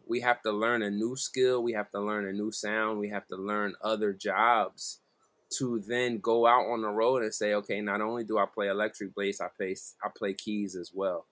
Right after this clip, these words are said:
Not only am I front of house, but I can do monitors as well. Not only am I the programmer on Pro Tools, but I can do Ableton as well. Not only do I sing background, I can dance as well." You know what I'm saying? So I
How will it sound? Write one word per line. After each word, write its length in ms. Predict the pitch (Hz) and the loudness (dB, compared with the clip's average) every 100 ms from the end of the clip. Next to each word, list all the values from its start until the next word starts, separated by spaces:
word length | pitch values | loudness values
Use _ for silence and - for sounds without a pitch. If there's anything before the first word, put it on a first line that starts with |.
| _ _ - | _ _ -8
Not 160 | 107 110 | -4 -2
only 320 | 117 120 117 | -2 -2 0
am 140 | 110 | 0
I 100 | 104 | -2
front 260 | 104 110 101 | -2 -4 -4
of 80 | 90 | 0
house, 340 | 117 120 110 - | 4 4 4 0
but 120 | 95 | 0
I 100 | 95 | -2
can 180 | - 95 | -4 -8
do 140 | 101 | -6
monitors 640 | 98 101 101 90 87 87 87 | -2 -2 -2 -4 -8 -8 -12
as 120 | 87 | -6
well. 300 | 98 98 95 | -2 -2 -2
Not 160 | 95 101 | -6 -4
only 260 | 107 110 | -2 -2
am 140 | 107 104 | 0 0
I 160 | 98 | -2
the 120 | 98 | -4
programmer 640 | - 113 110 107 104 104 95 | -4 0 0 0 0 -2 -4
on 80 | - | -2
Pro 160 | 117 117 | -2 -2
Tools, 360 | - 104 95 101 | -2 -2 -2 -2
but 100 | 98 | -4
I 100 | 95 | -4
can 120 | 104 | -6
do 140 | 95 92 98 | -8 -6 -4
Ableton 440 | 90 92 82 80 | -6 -10 -14 -16
as 100 | 82 90 | -12 -6
well. 320 | 92 87 - _ _ _ _ | -4 -4 -8 _ _ _ _
Not 140 | 110 110 | -4 -2
only 260 | 110 120 | 0 -2
do 120 | 113 113 | 0 0
I 100 | 107 | 0
sing 400 | - 117 113 101 _ | 0 0 -2 -6 _
background, 680 | 110 113 - 104 101 98 90 | 0 0 0 -2 0 -2 -2
I 60 | 104 | -2
can 200 | 107 101 | -4 -4
dance 640 | 110 104 95 - - - 95 | -4 -4 -6 -6 -6 -6 -10
as 140 | 87 95 | -10 -6
well." 360 | 95 85 67 _ - | -6 -6 -8 _ -6
You 140 | 117 | -2
know 100 | 117 | 0
what 100 | 113 | 0
I'm 120 | 110 | -2
saying? 400 | - 117 123 123 | -4 -4 -2 -2
So 120 | - | 0
I 120 | 101 | 0